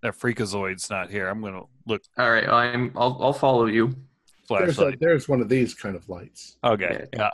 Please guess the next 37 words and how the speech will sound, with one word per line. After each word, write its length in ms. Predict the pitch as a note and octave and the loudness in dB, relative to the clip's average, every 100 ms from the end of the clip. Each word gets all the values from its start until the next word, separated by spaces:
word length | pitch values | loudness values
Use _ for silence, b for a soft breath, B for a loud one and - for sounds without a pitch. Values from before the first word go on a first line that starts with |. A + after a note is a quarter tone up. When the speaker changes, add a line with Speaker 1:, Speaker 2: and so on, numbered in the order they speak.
| - | -6
Speaker 2:
You 80 | C3 | -2
shouldn't, 200 | D3 D3+ | 0 4
Speaker 1:
Sure. 100 | F3 | 4
Speaker 2:
you 60 | |
shouldn't 240 | C3+ D3+ D3 | 4 -2 2
go 140 | D3 | 4
alone, 220 | C#3+ C#3 | 6 4
Heather. 320 | C3 B2 B2+ - _ _ - | 2 0 -4 -6 _ _ -4
Speaker 1:
Shine 260 | D#3 C#3+ | 2 2
my 120 | B2 | 2
flashlight 580 | A2 C3 A#2 - A#2 G#2+ | 2 2 2 2 0 0
on 180 | G#2+ G#2 | -2 -4
the 200 | G2 F#2 - | -4 -6 -4
pool 220 | B2+ A2 | -2 -2
chain. 300 | - G2 F#2 | -4 -8 -6
Make 160 | F#2+ - | -8 -6
sure 140 | G#2 | -8
there's 260 | F#2 F2 G2 | -8 -12 -10
no, 300 | F2+ E2+ E2+ | -8 -8 -6
uh, 180 | E2+ E2+ _ _ _ - | -8 -12 _ _ _ -8
mold 340 | G#2 F#2+ F2+ | -6 -6 -6
Speaker 3:
It, 60 | E2+ | -8
Speaker 1:
on 120 | E2+ | -8
that. 140 | E2 E2 | -14 -12
Speaker 3:
it 160 | B2 G#2+ | -12 -2
doesn't 260 | B2 A2+ G#2 | -2 -2 -10
look 140 | F#2 - | -14 -16
like 240 | F2+ F#2 | -18 -16
it. 60 | - | -20
Speaker 1:
And 80 | - | -16
then, 180 | E2+ E2 _ _ _ _ - - - - - - _ A2+ | -16 -16 _ _ _ _ -18 -16 -14 -18 -20 -20 _ -20
Speaker 3:
Yeah. 60 | G2+ _ - | -20 _ -20
Speaker 1:
then 140 | F#2 F2 | -18 -14
pull 200 | F2 - | -14 -14
the 80 | |
pull 180 | - F#2 | -16 -16
chain. 340 | - G#2 - | -14 -14 -14